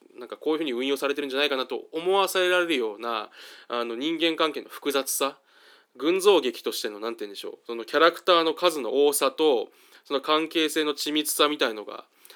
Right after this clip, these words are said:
あの、見どころかなというふうに思いました。本当にあの、登場人物が三十人ぐらいは平気でいて、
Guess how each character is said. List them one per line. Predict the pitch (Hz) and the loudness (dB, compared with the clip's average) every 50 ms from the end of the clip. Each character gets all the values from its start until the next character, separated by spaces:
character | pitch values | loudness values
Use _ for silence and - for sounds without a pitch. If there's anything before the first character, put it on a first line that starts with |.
| - _ | -12 _
あ | 113 113 113 | -4 -2 -2
の、 | 113 | -2
見 | 110 120 117 | -4 -2 -2
ど | 127 120 | -2 0
こ | 123 127 | 2 0
ろ | 120 117 | 0 2
か | - 117 | 0 -2
な | 117 113 107 | -2 -4 -6
と | - - | -6 -8
い | 104 104 | -10 -10
う | 104 | -10
ふ | - 117 | -10 -10
う | 107 | -10
に | 104 101 | -10 -10
思 | - 104 110 107 | -12 -10 -8 -8
い | 107 104 | -8 -8
ま | 107 101 | -8 -8
し | - - | -8 -8
た。 | - - - _ - - - - _ | -8 -12 -18 _ -20 -20 -20 -8 _
本 | 202 214 214 | 0 0 2
当 | 214 208 | 2 2
に | 202 196 | 2 2
あ | 190 | 2
の、 | 185 180 | 2 0
登 | 175 175 214 226 233 | 0 2 2 2 2
場 | 226 233 | 2 0
人 | 220 226 226 196 | 0 0 -2 -2
物 | 147 - - 123 | -4 -6 -6 -6
が | 110 113 113 110 104 101 | -4 -4 -2 -2 -2 -4
三 | - - 170 185 196 196 | 0 2 2 2 2 2
十 | 190 202 | 2 0
人 | 202 202 196 196 196 | 2 2 0 -2 0
ぐ | 190 196 | 2 2
ら | 180 135 | 2 2
い | 117 | 2
は | 107 101 | -2 -6
平 | - - 135 139 | 0 2 2 2
気 | 135 139 139 | 2 0 -4
で | 127 127 120 | -6 -6 -6
い | 117 | -6
て、 | - - 139 123 117 107 - | -2 0 2 2 2 0 -4